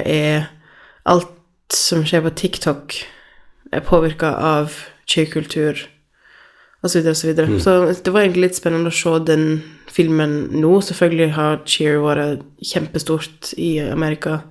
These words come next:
Speaker 1: dritlenge, men det var jo noe med når var det med her og borte ble så veldig klar over den kulturen, da. For ikke bare, eh, cheerleaders, liksom, på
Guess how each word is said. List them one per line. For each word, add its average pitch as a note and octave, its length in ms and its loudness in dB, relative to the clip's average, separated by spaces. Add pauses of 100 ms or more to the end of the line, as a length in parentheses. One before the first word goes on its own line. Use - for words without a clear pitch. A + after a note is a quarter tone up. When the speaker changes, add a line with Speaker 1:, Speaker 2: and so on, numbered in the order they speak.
(1200)
Speaker 1:
dritlenge, E3 680 2
men D#3+ 480 4 (1200)
det F3+ 140 2
var E3+ 160 6
jo D#3+ 140 2
noe D3+ 260 -2
med D#3 320 0 (680)
når E3+ 320 6
var D#3 220 2
det D3 140 0 (140)
med E3 580 4 (420)
her F#3+ 300 2
og F3 120 -2
borte D#3 380 0 (280)
ble E3+ 200 0
så - 240 -4
veldig D#3 220 0
klar D3+ 340 0
over C#3 320 -4 (1080)
den D#3+ 220 -2
kulturen, E3 440 2
da. D#3+ 80 -4 (460)
For E3 360 2
ikke F3 260 0
bare, E3 200 4 (880)
eh, D3+ 500 0
cheerleaders, D#3 1000 2
liksom, D#3 360 0
på D3+ 400 0